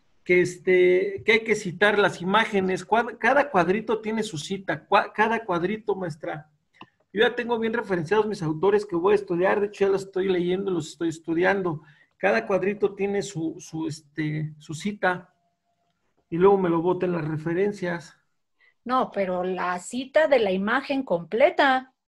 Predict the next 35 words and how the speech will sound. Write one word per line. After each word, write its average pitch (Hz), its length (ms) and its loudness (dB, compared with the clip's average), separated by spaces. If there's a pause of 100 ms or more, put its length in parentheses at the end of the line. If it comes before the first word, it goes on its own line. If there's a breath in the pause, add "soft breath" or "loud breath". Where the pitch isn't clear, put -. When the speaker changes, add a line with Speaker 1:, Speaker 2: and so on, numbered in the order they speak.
(1120)
Speaker 1:
No 175 120 -2
entiendo 185 500 -2
cómo 202 240 -4
de 180 80 -2
la 165 80 -2
imagen 185 400 -4
completa. 175 680 -4 (840 loud breath)
Speaker 2:
Ay, 254 320 0
esa 302 260 6
es 359 80 2
una 339 220 4
imagen. 302 640 -2
Lo 226 160 -4
que 254 100 -2
tú - 100 -6
estás 330 260 0
marcando 269 540 0
como 214 340 -4
cuadro 254 540 6
de 214 100 0
marco 220 440 -4
teórico 233 480 0
de 233 100 2
imaginación, 190 680 -2
creatividad, 196 680 -4
estructura 202 560 -8
y 226 100 -10
estrategias 233 960 -4 (480 soft breath)
es 254 200 -6
un 285 160 0
esquema 262 720 2
o 190 80 2
una 226 220 0
imagen 240 500 0
completa. 214 960 0